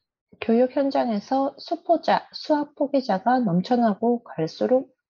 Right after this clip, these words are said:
증가하는 현상은 시급히 해결해야 할 숙제로 남아있다. 이천이십 년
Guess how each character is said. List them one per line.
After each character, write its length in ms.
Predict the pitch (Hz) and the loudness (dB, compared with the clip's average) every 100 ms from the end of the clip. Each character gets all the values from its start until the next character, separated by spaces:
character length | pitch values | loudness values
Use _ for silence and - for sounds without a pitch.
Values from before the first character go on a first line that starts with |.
| _ _ - | _ _ -6
증가하는 720 | - 196 202 247 226 226 240 | 0 2 2 2 2 0 -2
현상은 640 | 269 262 254 220 233 202 | -4 -4 -2 0 0 -4
시급히 840 | - - 277 277 - _ - 311 320 _ - - - _ - | -6 -4 -2 -2 -4 _ -2 -2 -2 _ -20 -20 -20 _ -4
해결해야 560 | 277 302 277 269 240 | 2 2 4 4 2
할 260 | 233 254 254 | 2 0 0
숙제로 560 | - 269 - 269 262 | -6 -12 -4 0 0
남아있다. 800 | 233 180 175 180 - - 170 156 - _ _ | 0 0 0 0 -4 -6 -4 -4 -10 _ _
이천이십 760 | 196 - 240 226 180 170 208 190 | -6 -2 0 2 0 0 2 2
년 300 | 208 277 | 2 0